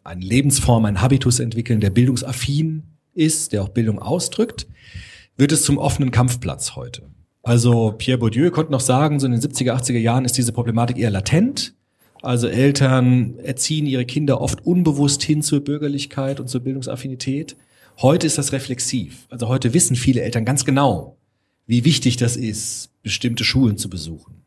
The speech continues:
und bestimmte Lebensweisen auszubilden, Habitus auszubilden, damit ich erfolgreich bin. Damit steigt der Druck in den Familien, was Schu-, Schule zum Beispiel anbetrifft. Ja, die berühmten,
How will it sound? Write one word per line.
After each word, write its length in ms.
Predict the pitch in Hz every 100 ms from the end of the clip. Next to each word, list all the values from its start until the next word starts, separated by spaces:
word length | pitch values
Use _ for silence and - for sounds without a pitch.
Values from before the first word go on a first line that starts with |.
| _ _ _ _ - 107
und 100 | 104
bestimmte 400 | 117 123 120 110
Lebensweisen 1200 | 104 113 110 - - - - 107 104 107 107 110
auszubilden, 640 | 113 123 - 117 110 101
Habitus 320 | 123 123 117
auszubilden, 840 | - 117 - 110 117 110 110 110 - _ _
damit 240 | 110 127 139
ich 80 |
erfolgreich 560 | 127 - 139 135 - -
bin. 120 | - - _ _ - _
Damit 260 | - 120 143
steigt 400 | - - 160 -
der 80 | 135
Druck 220 | 131 160
in 80 | 143
den 100 | 123
Familien, 500 | 123 117 156 165 127
was 160 | 120 -
Schu-, 220 | 139 131
Schule 300 | - 156 247
zum 180 | - 76
Beispiel 340 | - - -
anbetrifft. 600 | _ - - _ _ -
Ja, 160 | 101 131
die 80 |
berühmten, 560 | 98 104 107 107 95 90